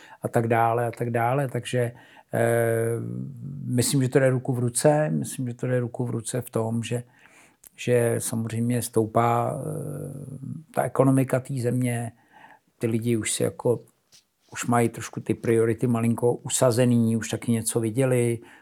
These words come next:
už vědí, co chtějí a vědí, co nechtějí. Ty kuchaři taky viděli kousek světa, že jo, nebo to propojení s tím světem pomocí toho internetu je tak obrovský, že,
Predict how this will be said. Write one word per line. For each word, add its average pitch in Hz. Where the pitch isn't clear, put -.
už -
vědí, 117
co -
chtějí 117
a 123
vědí, 113
co -
nechtějí. 113
Ty 107
kuchaři 113
taky 110
viděli 123
kousek 123
světa, 113
že 107
jo, 117
nebo 110
to 117
propojení 113
s -
tím 120
světem 110
pomocí 113
toho 113
internetu 110
je 113
tak 113
obrovský, 110
že, 110